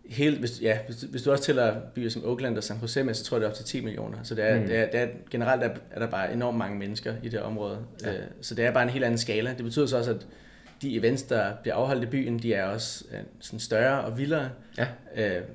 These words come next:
Speaker 1: og, øh, ja, der er bare mange flere mennesker, og det er bare en meget, meget større by. Så det tror jeg, den, det tror jeg er den første forskel.
Speaker 2: Ja.
Speaker 1: Og ellers så synes jeg også noget, som, man kan ikke, man kan ikke sige San Francisco uden at sige, eller sige U S A uden at sige ulighed.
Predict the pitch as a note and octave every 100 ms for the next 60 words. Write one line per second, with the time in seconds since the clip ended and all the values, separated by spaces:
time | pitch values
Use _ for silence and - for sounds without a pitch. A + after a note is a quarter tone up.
0 | - - A2 A2 G2 F2+ F2+ - - -
1 | - - - - G#2 G#2+ - A2 A#2+ A2+
2 | A2 A#2 A2 G#2 A2 A2 A2+ A#2 A#2 G#2+
3 | G2+ G2+ G2+ A2+ G#2+ - A#2 A#2 A#2 B2
4 | C#3+ A2+ A2+ - B2 C3 G2 F#2+ - A2
5 | B2+ A#2 G#2+ - - - - - A#2+ -
6 | - - - - C3 C3+ C3 A#2+ B2 A#2+
7 | A2+ B2 A#2+ B2 G#2+ G#2 A2+ C#3+ - A#2+
8 | C3+ C#3+ B2+ A#2 A#2 C3 B2 B2 A2+ A2+
9 | A#2+ G#2+ - - - - B2+ A2 G#2+ C#3+
10 | A#2+ A#2+ A2+ A#2+ B2+ C3+ B2+ A2